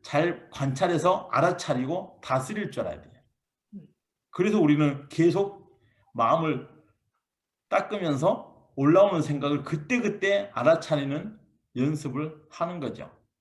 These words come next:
Speaker 1: 그 바로바로 알아채고 바로바로 잡아채는 그 힘이 없으면 먼저 저질러 놓고 후회하게 돼.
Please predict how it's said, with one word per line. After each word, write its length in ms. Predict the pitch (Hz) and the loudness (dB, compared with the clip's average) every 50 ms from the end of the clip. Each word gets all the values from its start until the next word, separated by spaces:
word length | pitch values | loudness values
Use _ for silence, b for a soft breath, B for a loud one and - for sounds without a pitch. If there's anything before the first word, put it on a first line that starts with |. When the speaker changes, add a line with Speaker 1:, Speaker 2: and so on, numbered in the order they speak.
| _ _ _ _ _ _ _ _ _ _ _ | _ _ _ _ _ _ _ _ _ _ _
Speaker 1:
그 500 | - - 185 202 196 202 - - - - | -4 0 2 2 2 0 -4 -14 -20 -20
바로바로 720 | - - 131 151 185 220 220 220 202 202 190 156 - - - - - - _ _ _ - | -4 2 2 4 6 6 6 8 8 8 6 4 2 -6 -12 -20 -20 -20 _ _ _ 0
알아채고 520 | 127 151 175 175 - - 180 170 160 143 | 4 4 4 4 2 -2 -4 -4 -4 -4
바로바로 800 | - - - 147 170 180 180 170 156 131 - - - - - - | -6 -4 -2 0 2 2 2 0 0 -4 -6 -12 -20 -20 -20 -18
잡아채는 800 | - - 131 139 165 170 165 - 156 147 143 139 123 107 - - - _ _ _ | -8 -2 4 4 4 4 4 0 -2 -2 -2 -2 -4 -8 -10 -14 -20 _ _ _
그 140 | - - 156 | -8 -6 -6
힘이 300 | 151 - 240 240 214 190 | -6 -4 -4 -4 -2 -2
없으면 680 | 165 - - - - 135 139 151 131 107 110 - - _ _ _ _ _ _ _ _ _ _ _ _ _ _ | -2 -2 -4 -6 -6 -4 -4 -4 -4 -4 -8 -12 -18 _ _ _ _ _ _ _ _ _ _ _ _ _ _
먼저 340 | - 143 170 185 196 220 208 | 0 0 0 0 0 -2 -2
저질러 360 | - 135 143 139 175 226 226 190 165 | 0 -2 -2 -2 -2 -2 -2 0 -2
놓고 540 | 139 - - 135 127 123 123 - - - _ _ _ _ _ _ _ _ _ _ _ _ _ _ _ _ _ _ _ _ _ | -2 -2 -2 -2 -4 -4 -4 -8 -14 -20 _ _ _ _ _ _ _ _ _ _ _ _ _ _ _ _ _ _ _ _ _
후회하게 500 | - 190 196 202 196 170 135 113 104 - | -10 -6 -4 0 0 0 0 -2 -6 -12
돼. 260 | - 73 - - _ | -14 -16 -20 -20 _